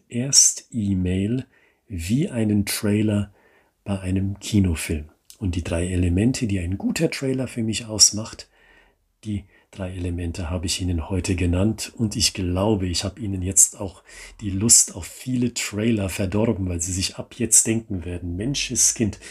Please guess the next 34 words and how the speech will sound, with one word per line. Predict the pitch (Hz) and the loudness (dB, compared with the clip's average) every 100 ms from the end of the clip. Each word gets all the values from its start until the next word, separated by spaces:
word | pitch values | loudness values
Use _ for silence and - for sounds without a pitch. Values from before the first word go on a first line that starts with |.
| - - | -18 -14
also | - 92 92 | -8 -4 -2
wenn | 101 | 0
ich | 104 - | 0 0
den | - 98 92 - - - | 0 -2 -2 -8 -20 -8
Maßstab | 98 101 107 - - 104 | -2 2 4 2 0 -8
von | - 107 98 | -8 -4 -4
Herrn | 90 101 95 | -2 -4 -2
Gritzmann | - - - 98 92 | 0 2 2 0 -4
anwende, | 98 95 92 101 104 | -4 -4 -4 -4 -4
dann | 90 95 | -6 -4
ist | 98 - | -2 -2
dieser | 113 104 98 | 0 -2 -4
Trailer, | - 104 107 92 | -6 -6 -4 -4
den | 98 | -4
ich | 98 - | -6 -4
mir | 90 | -4
gerade | 92 90 | -4 -4
auf | 85 | -8
YouTube | - 113 - 104 127 | -4 -4 -4 -6 0
angeguckt | 104 95 - 92 - | 0 0 -2 -10 -8
habe, | 104 80 | -8 -4
wirklich | 92 87 - 85 - - 90 - | -2 -4 -6 -4 -4 -4 -8 -10
Mist.“ | 104 - - - - - - - - - - - | 2 6 8 6 0 -12 -20 -20 -20 -20 -20 -8
Aber | 104 98 101 98 _ _ _ _ - | -4 -2 -2 -4 _ _ _ _ -12
keine | 85 90 90 | -2 2 4
Sorge, | 87 87 95 | 4 2 0
es | 90 - | 0 0
gibt | 82 - | 0 -8
noch | 95 85 - | -8 -8 -8
genug | 98 90 101 - | -6 -2 -2 -4
andere | 95 98 87 90 | -4 -2 -2 -4
Vorschauen | - 95 92 - 95 90 87 | -6 -6 -4 -2 -2 0 -2
für | 85 - 85 | -4 -10 -12
Kinofilme, | - 101 95 87 98 87 87 | -6 -2 -2 0 0 0 0